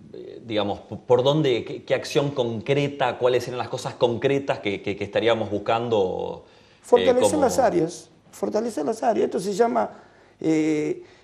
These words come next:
Speaker 2: eh, cuando vos la problemática la balconeás, no funciona. Cuando vos no conocés la necesidad, la necesidad no puede esperar. Una calle, un asfalto, una cuadra de asfalto puede esperar. La realidad de la gente no puede esperar.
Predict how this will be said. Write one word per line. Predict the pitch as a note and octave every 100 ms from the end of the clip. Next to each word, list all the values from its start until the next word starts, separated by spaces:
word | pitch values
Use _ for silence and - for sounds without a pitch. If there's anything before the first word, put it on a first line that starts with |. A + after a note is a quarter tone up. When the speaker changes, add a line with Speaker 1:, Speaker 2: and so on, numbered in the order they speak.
| -
Speaker 2:
eh, | E3+ E3 -
cuando | F#3 G#3
vos | C4 D#4+
la | A#3+
problemática | G3 F#3 F3+ F#3 D3 C#3 - C3+ B2+
la | B2+
balconeás, | C#3 C#3+ C3+ D3 D#3+ B3+ G#3 E3+
no | E3
funciona. | C#3 E3+ E3 C4 C3+ A#2+ - - - _ _ _ _ _ _
Cuando | - C#3+ D3+
vos | A#3
no | C4+
conocés | G3 F3 D#3+ F#3
la | E3+
necesidad, | D3+ C#3+ C3 D3+ D#3 D3+
la | C#3+
necesidad | G3 G3 G3+ B3 C#4+
no | G#3+ -
puede | - -
esperar. | - G#2 G2 - _ _ _ _ _ _ -
Una | C4 A#3+
calle, | A#3+ F3+
un | G3+
asfalto, | A3+ - B3 B3+ G3
una | G3
cuadra | F#3+ A#3 G#3
de |
asfalto | E3+ A#3+ G#3+
puede | D#3+ F3+
esperar. | C#3 A2+ G2+ - _ _ _ _ _ _ _ _ _ -
La | D#3
realidad | F3+ F#3 A#3
de | A3+
la | F#3+
gente | A#2+
no | E3
puede | F3 -
esperar. | C#3+ - G#2